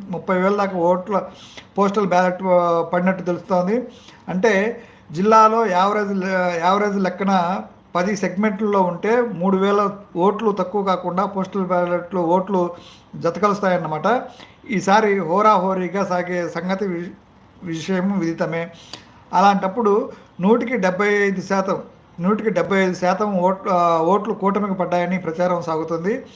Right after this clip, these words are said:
చాలా చోట్ల వెయ్యి, ఐదు వందలు, వందలు, ఆ, అంటే వెయ్యి కానీ ఐదు వందల లోపు ఓట్లు కనుక గెలుపు ఓట్లను మాత్రం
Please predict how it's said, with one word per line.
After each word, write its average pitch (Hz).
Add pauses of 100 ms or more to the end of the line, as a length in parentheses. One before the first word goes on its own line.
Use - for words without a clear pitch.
(360)
చాలా 196
చోట్ల 196 (440)
వెయ్యి, 214
ఐదు 185
వందలు, 208
వందలు, 190 (100)
ఆ, 165
అంటే 220
వెయ్యి 190
కానీ 202
ఐదు 175
వందల 175
లోపు 202
ఓట్లు 180
కనుక 175
గెలుపు 170
ఓట్లను 180
మాత్రం 165